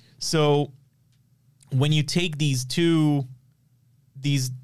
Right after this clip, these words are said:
these two separate entities where one is, like, very good at doing research and finding really, really crazy stuff, but oftentimes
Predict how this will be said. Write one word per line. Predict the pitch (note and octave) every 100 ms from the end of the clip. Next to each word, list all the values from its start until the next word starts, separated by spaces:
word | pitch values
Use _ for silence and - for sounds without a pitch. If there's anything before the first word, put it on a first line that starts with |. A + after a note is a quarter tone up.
| -
these | C#3 C3+ -
two | G#3 G3+
separate | - A#3 G#3 F#3
entities | A3 G3+ D#3 C3 B2
where | C#3
one | B2+ B2 D#3+ F#3+ D3+
is, | C3 B2+
like, | B2+
very | B2 A#2+ D3+ E3
good | D3 D3+
at | C3
doing | C#3 C#3+ B2+
research | D3 - C3+ C3+
and | B2+
finding | C3 C3+ C#3 C3+
really, | B2 C#3 C3+
really | C#3 C3+
crazy | B2+ C#3 C3 B2+
stuff, | - D#3+ D3+ -
but | C3+ B2 B2+ - - - _ _ _ -
oftentimes | G3 C#4 - G#3+ - F#3+ F3 C#3+ C3 B2+